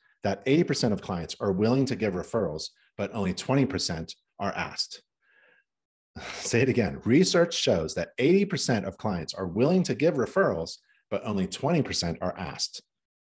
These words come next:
So start with InterNACHI's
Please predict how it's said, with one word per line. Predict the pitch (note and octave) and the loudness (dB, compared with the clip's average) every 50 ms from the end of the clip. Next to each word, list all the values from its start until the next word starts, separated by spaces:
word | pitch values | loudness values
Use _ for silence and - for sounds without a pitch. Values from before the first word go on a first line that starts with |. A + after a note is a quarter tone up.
| _ _ _ _ _ _ _ _ _ _ _ _ _ _ _ _ - | _ _ _ _ _ _ _ _ _ _ _ _ _ _ _ _ -4
So | - A2 | -2 0
start | G2 - - G3+ G3+ F3 E3 - - | 0 2 4 6 6 6 4 2 0
with | F#2+ D#2+ D#2 - - - - _ - A2+ | 0 0 0 -2 -6 -14 -18 _ -4 -2
InterNACHI's | A2+ A2+ G#2+ G#2 G2 - - A2 G2 G2 G#2+ - - - - | -2 0 0 0 0 -2 -2 -2 -2 -2 -2 -4 -8 -10 -12